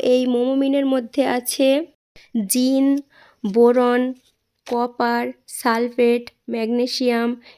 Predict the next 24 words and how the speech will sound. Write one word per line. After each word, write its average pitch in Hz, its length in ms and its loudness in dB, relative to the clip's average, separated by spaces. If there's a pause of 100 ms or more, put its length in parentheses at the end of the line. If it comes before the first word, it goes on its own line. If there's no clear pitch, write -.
এটা 240 300 -2
আপনারা 247 540 -2
পনেরো 247 360 0
লিটার 262 340 -4
জলে 254 280 0
পনেরো 240 420 0
গ্রাম 247 280 -2
দিবেন, 247 340 0 (340)
নেটিভো 240 500 0
দশ 226 260 -4
থেকে 226 280 -2
বারো 220 340 -2
গ্রাম, 254 320 -2 (320)
রিডক্সিল 254 760 -2 (160)
পনেরো 240 340 -2
লিটারে 254 420 0 (120)
পাঁচ 240 280 -6
থেকে 220 240 -4
সাত 220 300 -6 (100)
গ্রাম 254 340 -2 (400)
এর 240 180 -2
মধ্যে 233 380 -2
রাখবেন 220 440 -4 (360)
এবং 240 280 0